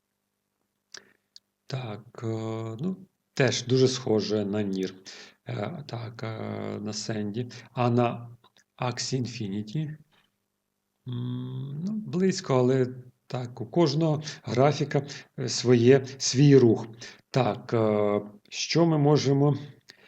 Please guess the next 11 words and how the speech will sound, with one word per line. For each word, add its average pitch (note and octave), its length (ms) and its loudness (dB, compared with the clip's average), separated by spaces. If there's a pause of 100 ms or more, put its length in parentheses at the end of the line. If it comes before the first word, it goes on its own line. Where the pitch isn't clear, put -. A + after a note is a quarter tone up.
(260)
а, G#2+ 400 -4 (680)
ще - 360 0
подивитись, C#3 1200 0
е, C3+ 440 2 (1080)
а, A#2 260 -4 (180)
після, C#3+ 840 0 (720)
ну, D3 60 0
маю D3+ 240 4
надію, C#3+ 380 4
що C3 220 2
це C#3+ 560 2